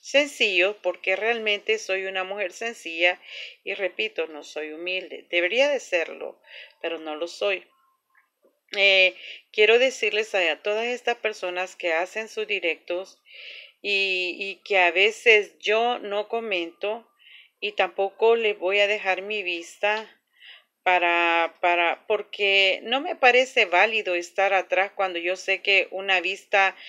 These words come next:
comentando, eh, interactuando en el chat vale más que una vista de, detrás de un matocho, como ustedes le llaman.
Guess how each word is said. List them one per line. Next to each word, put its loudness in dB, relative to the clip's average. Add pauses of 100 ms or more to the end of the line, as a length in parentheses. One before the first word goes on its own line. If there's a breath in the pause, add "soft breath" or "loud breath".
(240 loud breath)
comentando, 0
eh, -4
interactuando -2
en -6
el -8
chat -2 (680 loud breath)
vale 8
más -2
que -4
una -4
vista -4
de, -8
detrás -2
de 0
un -6
matocho, -4
como -12
ustedes -4
le -8
llaman. -10